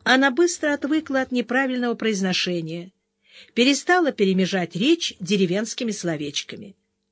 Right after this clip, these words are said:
Майкл Готфри научил Эмбер, как полагается представлять людей друг другу, а также нескольким французским фразам.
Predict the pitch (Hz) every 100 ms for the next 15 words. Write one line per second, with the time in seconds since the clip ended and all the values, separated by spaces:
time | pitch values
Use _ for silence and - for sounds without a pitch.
0 | _ _ 180 202 214 208 202 185 214 254
1 | - 262 277 _ _ _ _ _ _ 185
2 | 247 - 302 277 285 277 254 262 311 330
3 | 202 185 175 190 185 - 190 190 185 -
4 | 185 190 180 180 180 165 190 196 220 202
5 | 226 247 233 262 _ _ - - - 214
6 | 214 240 202 208 196 277 - 330 - 330
7 | - 202 185 202 190 - 240 - 160 127
8 | - 214